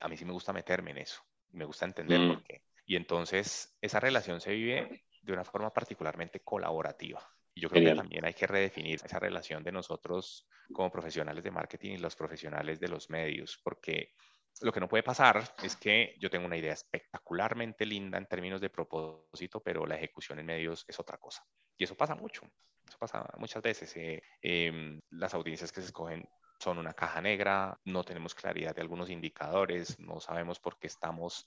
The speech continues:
Speaker 1: logrando una determinada cantidad de G R Ps o de T R Ps que tengamos en algún medio,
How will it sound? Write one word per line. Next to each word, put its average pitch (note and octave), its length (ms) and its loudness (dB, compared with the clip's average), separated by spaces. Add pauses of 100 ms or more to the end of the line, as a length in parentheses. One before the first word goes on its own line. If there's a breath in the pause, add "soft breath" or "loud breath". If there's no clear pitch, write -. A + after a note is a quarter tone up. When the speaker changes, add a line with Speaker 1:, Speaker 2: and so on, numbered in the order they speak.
(120)
Speaker 1:
logrando F2 400 4
una F2+ 100 4
determinada F2 460 2
cantidad E2 500 -2
de E2+ 240 -2 (200)
G - 100 -2
R F2 160 2
Ps F2 300 -2
o - 20 -4
de D#2+ 80 -4
T D#2+ 100 -10
R D#2+ 120 -2
Ps - 560 0
que E2+ 120 -4
tengamos D#2+ 520 -2
en E2+ 100 -8
algún D#2+ 260 -8
medio, A2+ 480 4